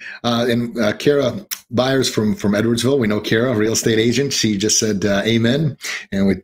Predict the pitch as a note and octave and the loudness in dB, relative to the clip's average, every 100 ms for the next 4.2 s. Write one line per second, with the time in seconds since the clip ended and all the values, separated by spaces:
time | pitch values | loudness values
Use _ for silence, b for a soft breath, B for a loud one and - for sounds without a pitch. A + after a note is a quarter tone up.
0 | - G2 F#2+ F#2 F#2 A#2 A#2 A2+ G#2 A#2+ | -2 0 0 -2 -2 -2 0 -2 0 2
1 | A#2 A2+ A2+ A#2 A2 G#2 B B B - | 2 2 2 2 2 0 B B B -4
2 | G2+ G2+ G2 F#2+ G2 F#2+ A2+ G#2+ A#2 G#2+ | -2 0 0 0 -2 0 -2 0 0 0
3 | G2+ - A#2 G#2+ G#2 G#2 - G#2+ G#2+ G#2+ | 0 0 0 2 0 0 0 0 0 2
4 | A2+ | 0